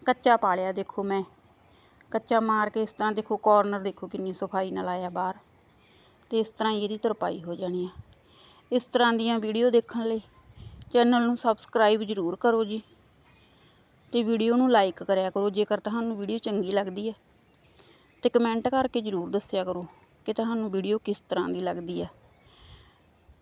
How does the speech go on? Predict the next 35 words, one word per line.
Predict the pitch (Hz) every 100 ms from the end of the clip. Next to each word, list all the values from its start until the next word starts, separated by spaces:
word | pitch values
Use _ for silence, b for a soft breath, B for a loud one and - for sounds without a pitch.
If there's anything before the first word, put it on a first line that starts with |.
| - - - -
ਉਹਦੇ | 226 262
ਨਾਲ | 269 254
ਤੁਹਾ-, | 240 247 -
ਤੁਹਾਡੇ | 262 262 247 233
ਕੁਮੈਂਟ | 240 233 226 240
ਦੇ | 254
ਨਾਲ | 247 226 220 226 226 - _ b b -
ਸਾਡਾ | 220 208
ਹੌਸਲਾ | 226 233 233 208 196
ਵੱਧਦਾ | 190 180 220
ਗਾ, | 226
ਉਹਦੇ | 226 233
ਨਾਲ | 233 226
ਫਿਰ | 220
ਸਾਨੂੰ | 202 220 208 208 208 - - - - - - _ -
ਪਤਾ | 226 220
ਲੱਗਦਾ | 214 185 190
ਗਾ | 196 202
ਵੀ | 214 208 b b b b b
ਸਾਡੀਆਂ | 220 214 202 190
ਵੀਡੀਓ | 202 220
ਪਸੰਦ | 233 226 190 185 196
ਆ | 190
ਰਹੀਆਂ | 190 202 240
ਗੀਆਂ, | 226 233 269 _ _ _ b b b b
ਤੇ | - 202
ਅਸੀਂ | - 220
ਹੋਰ | 196 185
ਵੀਡੀਓ | 175 180 208 214
ਇਸ | 196
ਤਰ੍ਹਾਂ | - 196
ਦੀ | 190 190
ਪਾਈਏ, | 180 180 180 175 - -
ਉਹ | 226 226 196
ਅਸੀਂ | -